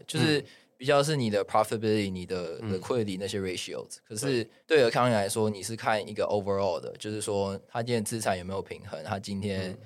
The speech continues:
Speaker 1: 负债有什么，
Speaker 2: 嗯。
Speaker 1: 资产包含哪些这样。
Speaker 2: 嗯。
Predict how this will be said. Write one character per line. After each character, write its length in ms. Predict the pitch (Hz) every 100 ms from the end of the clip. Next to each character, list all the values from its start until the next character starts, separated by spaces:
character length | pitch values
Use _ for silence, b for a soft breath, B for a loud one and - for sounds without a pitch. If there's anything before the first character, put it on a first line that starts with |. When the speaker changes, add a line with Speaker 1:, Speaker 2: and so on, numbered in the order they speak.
| -
Speaker 1:
负 240 | - 117
债 160 | 120 98
有 140 | 87
什 120 | 110
么， 220 | 85 73
Speaker 2:
嗯。 40 | 69
Speaker 1:
资 160 | 110
产 180 | 107 92
包 160 | 95 92
含 160 | 82
哪 160 | 85 -
些 400 | - 67 69 62
这 120 | - 87
样。 100 | 67
Speaker 2:
嗯。 180 | 98